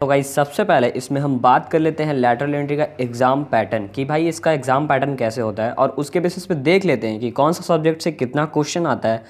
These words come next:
और उसके बेसिस पे मैं आपको सिलेबस बताऊँगा। और एक बात और बता दूँ, ये जो सिलेबस मैं आपको बता रहा हूँ, ये सिलेबस मैंने ऐसे ही अपने मन से नहीं बोल दिया। मैंने प्रीवियस पा-, फाइव ईयर का क्वेश्चंस होता है और उसमें देखा है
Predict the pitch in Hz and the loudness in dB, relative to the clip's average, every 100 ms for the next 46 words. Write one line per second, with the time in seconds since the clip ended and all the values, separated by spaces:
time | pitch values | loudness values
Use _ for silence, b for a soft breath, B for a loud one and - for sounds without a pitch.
0 | B B B 165 156 165 196 180 180 185 | B B B 2 2 0 0 0 -4 -4
1 | 160 151 147 165 160 120 117 107 98 98 | 0 0 0 -2 -2 0 0 -2 -4 -4
2 | 98 101 B B B - 127 139 147 151 | -6 -8 B B B 2 4 4 4 4
3 | 165 165 170 170 175 123 139 156 170 175 | 4 4 4 2 -2 -2 -2 -2 -2 0
4 | 170 175 170 160 165 135 139 151 160 160 | 0 0 0 0 0 2 4 6 6 2
5 | 165 B B - 160 156 160 165 143 135 | -2 B B -2 0 2 2 2 0 -2
6 | 139 131 135 165 - 123 127 156 156 160 | 2 4 4 2 0 0 2 2 2 0
7 | 156 151 123 113 123 131 139 147 147 139 | 0 0 0 0 0 0 -2 0 0 4
8 | 160 160 - 131 165 - 139 151 160 156 | 2 2 4 4 4 2 2 4 2 2
9 | 156 139 - 151 151 139 120 120 131 123 | -2 -2 -4 -6 -4 0 0 0 -2 0
10 | 131 - 151 131 131 127 170 143 - | -2 0 0 2 2 2 2 2 0